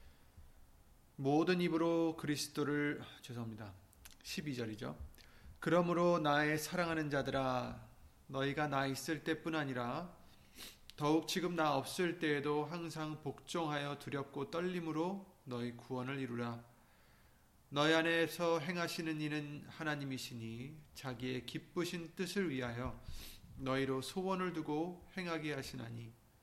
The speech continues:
모든 일을 원망과 시비가 없이 하라. 이는 너희가 흠이 없고 순전하여 어그러지고 거스리는 세대 가운데서 하나님의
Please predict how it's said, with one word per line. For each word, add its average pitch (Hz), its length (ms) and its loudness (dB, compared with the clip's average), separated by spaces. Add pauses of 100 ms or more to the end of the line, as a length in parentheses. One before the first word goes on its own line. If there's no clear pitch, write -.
(600)
모든 156 440 2
일을 160 240 2
원망과 143 960 0
시비가 139 760 -6 (220)
없이 147 680 -2 (100)
하라. 113 260 -6 (1600)
이는 170 220 2
너희가 175 320 6
흠이 196 380 4
없고 131 580 -2
순전하여 160 1000 -2
어그러지고 139 580 -2
거스리는 156 540 -2
세대 170 360 0
가운데서 151 800 -2 (320)
하나님의 147 600 -2